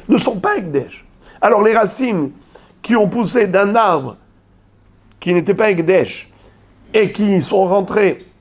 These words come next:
à l'intérieur d'un champ Hekdesh, c'est pas Hekdesh. Car même dans la Sefa, où l'arbre lui-même, il est Hekdesh, d'accord ? Tu dis que ce qui pousse,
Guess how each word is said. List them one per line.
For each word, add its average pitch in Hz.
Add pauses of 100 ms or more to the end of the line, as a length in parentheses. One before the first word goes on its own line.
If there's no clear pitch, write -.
(200)
à 180
l'intérieur 196 (240)
d'un 151
champ 165
Hekdesh, 147 (440)
c'est -
pas -
Hekdesh. 190 (720)
Car 254
même 240 (540)
dans 208
la 240
Sefa, - (180)
où 226
l'arbre 240
lui-même, 254
il 196
est 190
Hekdesh, 180 (880)
d'accord ? 175 (220)
Tu -
dis 196
que 170
ce 131
qui 285
pousse, -